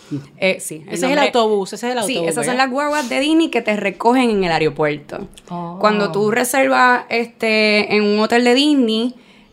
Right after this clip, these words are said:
Speaker 1: eh, tú les pones a ellos la información de, de la línea aérea, hora de llegada, etcétera. Ellos te envían a tu casa tags de maleta y tú lo que tienes que hacer es entregar tu maleta aquí en el aeropuerto y tú la vuelves a ver cuando llegas a la habitación del hotel.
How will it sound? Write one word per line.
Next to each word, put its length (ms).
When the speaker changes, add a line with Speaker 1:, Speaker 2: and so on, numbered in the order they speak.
Speaker 1:
eh, 380
tú 100
les 160
pones 320
a 200
ellos 180
la 80
información 880
de, 720
de 120
la 100
línea 280
aérea, 840
hora 200
de 100
llegada, 480
etcétera. 760
Ellos 220
te 80
envían 320
a 80
tu 100
casa 580
tags 360
de 100
maleta 580
y 100
tú 100
lo 120
que 80
tienes 220
que 100
hacer 260
es 240
entregar 520
tu 100
maleta 300
aquí 140
en 100
el 40
aeropuerto 760
y 120
tú 160
la 120
vuelves 440
a 100
ver 180
cuando 200
llegas 260
a 40
la 80
habitación 400
del 120
hotel. 280